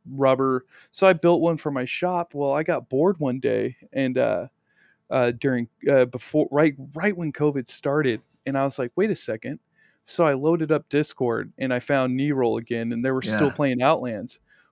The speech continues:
Speaker 1: Well, m-, that laptop can't play, um, the original client. I think I was playing on Steam.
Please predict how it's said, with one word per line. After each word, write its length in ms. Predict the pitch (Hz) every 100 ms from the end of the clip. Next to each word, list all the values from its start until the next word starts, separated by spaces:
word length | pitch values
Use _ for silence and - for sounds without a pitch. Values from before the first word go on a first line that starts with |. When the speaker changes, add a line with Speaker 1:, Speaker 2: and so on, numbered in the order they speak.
| _
Speaker 1:
Well, 240 | 143 135 120
m-, 200 | 123 -
that 200 | - -
laptop 500 | 165 175 - 131 -
can't 280 | - 143 -
play, 500 | 147 135 120 113 120 _ _ _
um, 280 | 135 117 117 -
the 120 | 113
original 440 | 120 135 - 110
client. 420 | - 139 135 107 - _ _ _ -
I 80 | 139
think 180 | 139 156
I 60 |
was 140 | 131 -
playing 220 | 139 127
on 140 | 110
Steam. 540 | - - 180 170 117